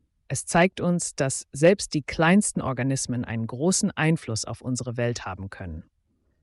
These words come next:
Vielleicht inspiriert es einen von euch dazu, in diesem Bereich zu forschen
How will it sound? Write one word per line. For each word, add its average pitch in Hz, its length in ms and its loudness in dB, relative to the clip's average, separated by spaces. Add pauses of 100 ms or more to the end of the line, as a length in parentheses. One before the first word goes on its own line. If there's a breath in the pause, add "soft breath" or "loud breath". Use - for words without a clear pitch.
(140)
Vielleicht 170 420 2
inspiriert 170 540 2
es 175 120 -2
einen 147 220 0
von 135 160 -6
euch 127 220 -4
dazu, 160 500 -2 (260 soft breath)
in 135 180 -2
diesem 170 280 2
Bereich 135 360 -2
zu - 120 -6
forschen 160 640 -2